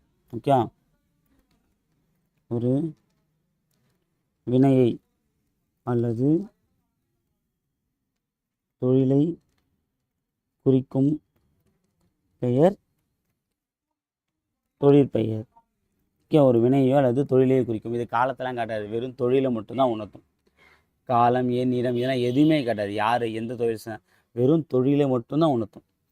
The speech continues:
ஓகே, ஆக்சுவலாக வினைமுட்டுக்கும் இதுக்கும் ஒண்ணு என்ன வித்தியாசம் அப்படின்னா, இப்போ வினைமுட்டுன்னு பார்த்தீங்கன்னா, ஒரு தொழிலை சொல்லாம தான் இருக்கு. இப்போ சென்றான்றது செல்லுதல் அப்படின்னு தொழில். ஆனா,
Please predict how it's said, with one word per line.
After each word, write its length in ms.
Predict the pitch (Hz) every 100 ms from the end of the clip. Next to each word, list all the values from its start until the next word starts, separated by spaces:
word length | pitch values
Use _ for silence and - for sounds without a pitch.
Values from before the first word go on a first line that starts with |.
| _ _
ஓகே, 180 | 135 139
ஆக்சுவலாக 320 | 117 147 135
வினைமுட்டுக்கும் 580 | 135 156 156 135 147 151
இதுக்கும் 240 | 131 139
ஒண்ணு 140 | 131 117
என்ன 120 | 131
வித்தியாசம் 360 | 123 123 117
அப்படின்னா, 280 | 110 104 113 156 - _
இப்போ 200 | _ -
வினைமுட்டுன்னு 480 | 120 147 180 175 170
பார்த்தீங்கன்னா, 280 | 160 151 165
ஒரு 80 | 139
தொழிலை 200 | 160 151
சொல்லாம 260 | 139 135
தான் 100 | 139
இருக்கு. 140 | 127 113
இப்போ 120 | -
சென்றான்றது 600 | 131 147 156 165 147 175
செல்லுதல் 460 | 156 147 156 147 147
அப்படின்னு 240 | 123 127
தொழில். 220 | 120 113 104 _ _ -
ஆனா, 120 | 139